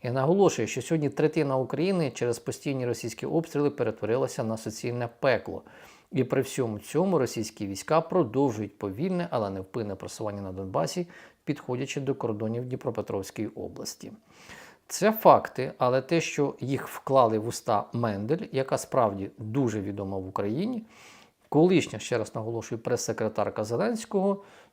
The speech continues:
ну, як на мене, дуже дивна історія. Ну, приблизно така історія, як була з Будановим, коли Українська Правда, е, писала про те, що Буданов говорив, що в Україні треба домовитися із Росією до літа,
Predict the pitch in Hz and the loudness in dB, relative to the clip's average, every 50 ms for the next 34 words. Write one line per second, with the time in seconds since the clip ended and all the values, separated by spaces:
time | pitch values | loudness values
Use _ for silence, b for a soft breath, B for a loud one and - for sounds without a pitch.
0 | _ - 131 190 247 269 220 - 202 196 202 196 180 160 147 160 160 160 160 131 | _ -2 2 2 2 2 2 0 0 2 2 2 2 2 0 0 2 2 2 2
1 | 117 117 107 107 104 101 95 - - - 101 98 98 98 95 95 B B B B | 0 0 0 -2 -2 -4 -6 -6 -6 -4 -4 -2 -2 -2 -4 -4 B B B B
2 | B _ - 208 220 220 175 170 160 180 170 143 147 127 147 139 - 135 123 120 | B _ 0 2 2 4 2 4 4 4 4 4 4 2 0 2 4 4 4 4
3 | - - 180 190 170 156 117 110 120 139 143 120 107 104 113 135 117 135 123 113 | 2 0 0 0 2 0 0 0 2 2 2 2 2 -2 -2 2 6 6 6 6
4 | 98 95 95 92 101 107 - 110 110 113 110 - 113 113 110 110 - 123 110 - | 4 0 -4 -8 -8 -6 -4 -2 -2 -2 -2 -2 -2 -2 -2 -4 -6 -6 -2 0
5 | 117 107 101 98 98 101 95 113 - - - 165 - 151 123 113 110 107 104 - | 0 0 0 0 -2 -4 -6 -8 -10 -14 -12 -10 -8 -6 -4 -2 -2 -2 -2 -2
6 | - 131 - - 123 110 104 - 117 110 110 - 113 - - - - 110 113 120 | -4 -4 -2 0 0 0 0 0 -2 -2 -2 0 -2 -2 -2 -6 -8 -6 -4 -4
7 | 110 117 107 101 98 92 85 B B B B B B B B - 117 117 123 120 | -2 -2 -2 -2 -4 -6 -10 B B B B B B B B -6 -2 0 2 2
8 | 117 107 - - - 123 120 117 - 131 135 131 123 113 110 104 104 - _ _ | 2 0 -2 -2 -2 -4 -4 -2 -2 -2 -2 -2 -2 -4 -6 -6 -8 -12 _ _
9 | _ _ _ _ - - - - _ _ _ _ - - - 143 131 117 117 113 | _ _ _ _ -14 -14 -14 -16 _ _ _ _ -8 0 2 2 4 4 2 0
10 | 110 123 127 131 120 113 107 107 110 110 - - - 127 113 117 117 117 - - | 0 0 0 0 0 0 0 -2 -2 -4 -6 -6 -6 -6 -4 -2 -2 -4 -4 -4
11 | 113 101 98 92 101 107 123 113 101 98 107 107 - 175 202 | -6 -6 -6 -6 -4 -2 -2 -2 -2 -2 -4 -4 -2 -4 -4